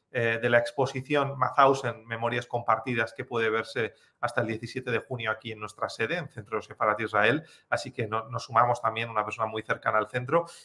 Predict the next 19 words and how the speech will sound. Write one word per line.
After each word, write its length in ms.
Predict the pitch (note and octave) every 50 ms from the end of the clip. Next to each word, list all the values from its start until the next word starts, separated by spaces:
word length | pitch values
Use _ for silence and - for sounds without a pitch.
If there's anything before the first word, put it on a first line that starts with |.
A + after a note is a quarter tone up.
| - _
Y, 380 | - D3 D3 C#3 C3+ C#3 C#3+ -
y 320 | - D#3+ C#3 B2+ B2+ B2+ B2
también 520 | B2 C3 C3 C#3 D3 D3+ D#3 D3+ D3 C3+
queremos 300 | - C3 B2 C3 C3+ C3+
agradecer 520 | C3 B2 A#2+ A#2 A#2 A2+ A2 - - B2+ B2 B2+ - B2
a 180 | B2+ A#2 -
Pep 240 | - C3 B2+ B2+ -
Col, 320 | - C3 A#2 B2 D3 E3 - -
autor 480 | A#2+ A#2+ A#2+ - C3 B2 B2 A#2+ B2
de 300 | A2+ A#2 A#2 B2 C3+ - - _ - - -
La 400 | B2+ B2 B2 B2 A#2+ A#2 A#2 A#2
larga 420 | A#2+ B2 C3 C3+ C3+ A#2+ A#2+ A#2
siesta 380 | - - - B2+ B2+ - - A#2+
de 100 | A#2 A2
Dios, 340 | A2 A2+ A#2 C3 D#3 - -
editado 480 | B2 A#2 A2 G#2+ - B2+ B2 B2+ B2
por, 420 | - A#2+ A#2 A2+ A2 A2 A2 G#2 -
por 160 | - A#2 A#2 -
Planeta, 520 | C3 A#2 A#2 A#2+ B2 B2 - C#3 D3 D3